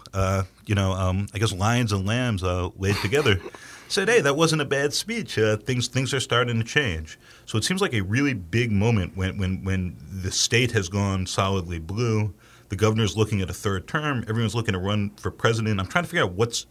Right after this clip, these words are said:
changed here, um, and what hasn't. Um, as some of this seems Groundhog's Day, say, um,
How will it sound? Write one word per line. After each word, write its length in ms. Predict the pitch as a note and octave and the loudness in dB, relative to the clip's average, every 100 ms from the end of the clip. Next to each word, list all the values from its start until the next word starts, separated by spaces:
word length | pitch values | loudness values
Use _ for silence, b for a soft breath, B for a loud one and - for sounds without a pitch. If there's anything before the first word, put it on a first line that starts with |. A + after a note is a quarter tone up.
| _ | _
changed 520 | - - A#2+ C3 - | -6 -2 0 -2 -4
here, 320 | D#3+ C#3+ C3+ - b b b b b b | -2 -2 -4 -12 b b b b b b
um, 500 | G#2+ G#2 G2 G2 G2 | 2 4 2 2 0
and 120 | A2 G2+ | 0 2
what 160 | A#2 | 2
hasn't. 540 | A2+ B2+ A#2 F2 D2 - b b b b - | 0 -2 0 -4 -10 -18 b b b b -2
Um, 320 | G2 F#2+ F#2 - | 0 0 -2 -6
as 120 | A2 G2+ | -4 0
some 200 | - C3+ | 2 2
of 80 | |
this 120 | G#2+ - | 2 0
seems 180 | G#2 | 0
Groundhog's 520 | F2 G#2+ A2+ F2+ E2+ - | 0 2 2 0 -2 -4
Day, 160 | D#2+ | -6
say, 340 | C#2+ F2+ E2 E2 | -4 -4 -4 -4
um, 300 | G2 F#2+ F#2+ | 0 0 0